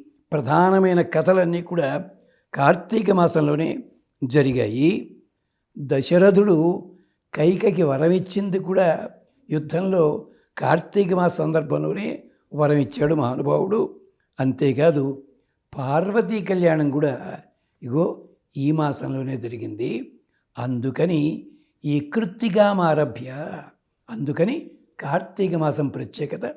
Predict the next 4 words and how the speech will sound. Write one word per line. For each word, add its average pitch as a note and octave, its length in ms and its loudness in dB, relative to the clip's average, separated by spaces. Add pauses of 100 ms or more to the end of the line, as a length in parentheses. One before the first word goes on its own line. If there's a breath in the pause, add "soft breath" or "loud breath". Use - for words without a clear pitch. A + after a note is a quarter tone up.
(500)
ఇంతటి F#3 460 0
పెద్ద D3 300 -2
ప్రత్యేకత. D3+ 600 -4 (760)
దీంట్లో F3 520 0